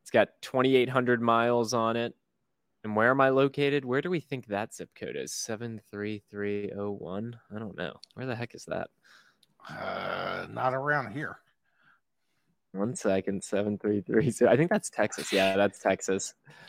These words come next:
Speaker 2: Okay.
Speaker 1: I guess I was doing some testing earlier. So now let me put Texas in. Get my trade-in values.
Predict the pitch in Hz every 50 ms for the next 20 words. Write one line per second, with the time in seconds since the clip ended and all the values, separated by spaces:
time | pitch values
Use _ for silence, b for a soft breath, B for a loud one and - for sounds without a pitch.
0 | B - - 120 131 135 - - - 107 90 101 123 107 110 101 - 101 98 95
1 | - 104 95 98 - 92 - - 95 92 - - 98 95 95 95 92 92 92 95
2 | 95 101 95 - 104 101 98 98 - 101 110 101 - 123 - - 131 110 107 -
3 | - 107 98 - 107 104 101 101 104 104 - _ _ _ _ _ _ _ _ _
4 | _ _ _ _ _ _ _ _ _ _ _ - - - 101 104 104 - 120 117
5 | 110 107 104 104 101 98 98 98 98 -